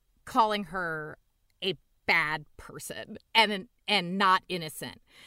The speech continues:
'Cause to me, she was a woman who was trying to figure out her place in the world and was maybe going through a bad spot of just embracing all this toxic shit that was dumped on her and being like, "Fine, you want me to be the sexy bad girl? I'll be the sexy bad girl."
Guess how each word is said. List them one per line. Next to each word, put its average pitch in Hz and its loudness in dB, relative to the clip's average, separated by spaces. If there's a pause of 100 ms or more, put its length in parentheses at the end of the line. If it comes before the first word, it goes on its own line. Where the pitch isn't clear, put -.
(200)
'Cause 254 -2
to 262 0
me, 262 4
she 262 -4
was 220 0
a 208 -2
woman 196 -2
who 202 -2
was 175 -6
trying 202 2
to 185 -4
figure 185 -4
out 170 2
her 175 -12
place - -8
in 165 -8
the 156 -10
world 156 -8
and 202 -6
was 190 -8
maybe 214 4
going 196 0
through 185 -4
a 151 -6 (140)
bad 208 4
spot 254 0
of 175 -8
just 165 -10
embracing 196 -4 (600)
all 190 -2
this 170 -8
toxic 202 -2
shit - -2
that 165 -2
was 165 -8 (280)
dumped 180 -2
on 240 4
her 262 2
and 277 2
being 220 0
like, 202 -2
"Fine, 294 4
you 160 -6
want 190 -2
me 220 0
to 208 0
be 220 -2
the 214 0
sexy 240 -4
bad 254 4
girl? 427 2
I'll 165 -4
be 220 2
the 277 0
sexy 370 0
bad 403 6
girl." - -8